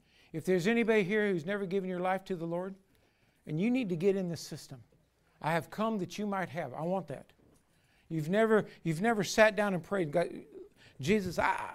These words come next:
I recognize you're Lord and Savior." If there's anybody here that wants into this thing and has never given their life to the Lord, just come, come forward real quick. We'll lead you, we'll lead you in a prayer of salvation, that you want to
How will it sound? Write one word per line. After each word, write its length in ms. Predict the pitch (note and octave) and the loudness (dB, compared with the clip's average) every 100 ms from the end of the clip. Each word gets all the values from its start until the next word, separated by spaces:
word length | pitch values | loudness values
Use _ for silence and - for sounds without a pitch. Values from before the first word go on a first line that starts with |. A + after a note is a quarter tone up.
| E3+ | -2
I 80 | G3+ | 0
recognize 680 | A3+ A#3+ A#3 F3+ F3+ E3+ D3 | 4 2 2 -4 -2 -2 -2
you're 80 | F#3 | 0
Lord 240 | F#3+ F#3+ | 2 0
and 100 | C#3+ | -2
Savior." 400 | - F3 A#2+ B2 _ _ _ _ _ _ _ _ _ _ _ _ _ _ _ _ _ _ | -6 -6 -6 -14 _ _ _ _ _ _ _ _ _ _ _ _ _ _ _ _ _ _
If 80 | D#3+ | -4
there's 220 | F#3 F3 | 0 2
anybody 320 | G#3+ A#3 A#3 A3+ | 2 0 0 0
here 260 | G#3+ F#3 | 0 0
that 160 | F3 F#3 | -2 -2
wants 220 | F#3+ - | -4 -4
into 200 | G3+ F3+ | -6 -4
this 180 | D#3 - | -6 -8
thing 140 | E3+ | -8
and 80 | D#3+ | -8
has 120 | C#3 | -6
never 240 | E3+ G3+ G#3+ | -4 -4 -4
given 220 | G#3 G#3 | -6 -6
their 100 | G3+ | -4
life 240 | F#3+ F3+ | -4 -4
to 80 | F#3 | -6
the 80 | F3+ | -6
Lord, 160 | E3 | -6
just 140 | D#3 F3+ | -8 -8
come, 240 | G#3 G3+ - - | -8 -8 -10 -10
come 120 | G3+ | -10
forward 280 | G3 E3+ D#3 | -8 -8 -8
real 100 | D#3+ | -12
quick. 240 | D#3+ C#3+ - _ _ _ _ _ - | -12 -12 -14 _ _ _ _ _ -10
We'll 120 | G#3 | -4
lead 220 | F3+ F3 E3+ | -2 -2 -2
you, 160 | D#3+ D3 - | -6 -8 -12
we'll 140 | D3+ | -6
lead 220 | F3 F#3 F3+ | -4 -4 -4
you 80 | |
in 60 | F3 | -6
a 40 | D#3 | -8
prayer 300 | E3 C3 A#2+ _ - | -10 -10 -12 _ -18
of 120 | C#3 | -12
salvation, 580 | - D3+ C3+ C#3+ - B2 | -6 -6 -4 -8 -8 -14
that 100 | C#3 | -12
you 220 | C#3+ F#3+ | -8 -6
want 280 | F#3+ F#3+ F#3+ | -4 -6 -8
to 220 | - F3 | -6 -6